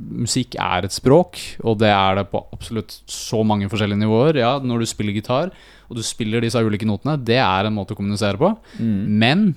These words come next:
Speaker 1: teorien bak det også er jo også et språk. Du har forskjellige begreper som dur og moll og treklang og,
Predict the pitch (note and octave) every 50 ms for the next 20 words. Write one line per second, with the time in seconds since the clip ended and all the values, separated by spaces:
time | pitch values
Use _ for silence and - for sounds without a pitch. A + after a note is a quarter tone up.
0 | - - - - C3+ C3 B2+ A#2 A2 G2+ G2 G2+ G#2+ A2 A#2+ A#2+ A#2+ A2 - A2+
1 | G#2 - F3 F#3 F3 C3 A2+ A2 G#2+ G#2 G2 G#2+ G2 - - G#2 F2+ E2 - -
2 | - - - - - A#2+ A2 A#2+ A#2+ A#2+ A2+ - C#3 - - - A2 G#2 G#2 G2+
3 | A2 G2+ G2 G2 F2+ F2 - - A2 C#3+ D3+ D#3 C#3+ B2+ A#2 - - - - -
4 | - - - - _ - A2+ A2+ B2 C3+ C#3+ C#3 C3+ C3+ B2 A#2 A2 G#2+ G#2 G#2
5 | G#2 G2+ G2+ G2 F#2+ G2+ G2+ G2+ G2 G2 G2 F#2+ F#2 F#2+ - B2 A2+ F#2+ F#2 -
6 | G#2 F#2+ F#2 F#2 F#2 F#2 F#2+ F#2+ F#2 F#2+ F#2+ F#2+ F#2 F#2 F2+ F2+ F#2+ F#2 - -
7 | -